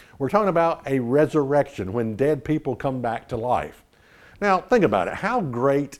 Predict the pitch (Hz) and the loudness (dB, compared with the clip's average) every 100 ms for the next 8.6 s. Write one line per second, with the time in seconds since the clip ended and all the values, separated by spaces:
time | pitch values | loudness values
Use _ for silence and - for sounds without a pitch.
0 | _ 123 120 - 110 - - - - 147 | _ 0 0 -2 -10 -12 -20 -20 -2 0
1 | 113 101 107 - - - 196 247 226 143 | 0 0 -2 -2 -16 -10 -4 0 -2 -2
2 | 127 147 185 151 113 - 104 95 113 - | -2 0 0 2 0 0 0 0 -4 -8
3 | _ _ _ _ - 156 139 127 151 147 | _ _ _ _ 4 4 4 2 2 2
4 | 156 196 202 92 107 139 123 - _ _ | 2 2 2 0 0 -2 -4 -14 _ _
5 | _ _ _ _ _ 127 143 151 190 208 | _ _ _ _ _ 4 4 6 4 4
6 | 202 214 185 165 117 98 120 123 117 135 | 0 0 2 2 2 0 -2 -4 -2 0
7 | 165 - 147 120 127 107 110 147 165 - | 0 2 2 4 2 2 6 8 6 2
8 | 127 139 165 202 - - | 2 6 6 4 0 -10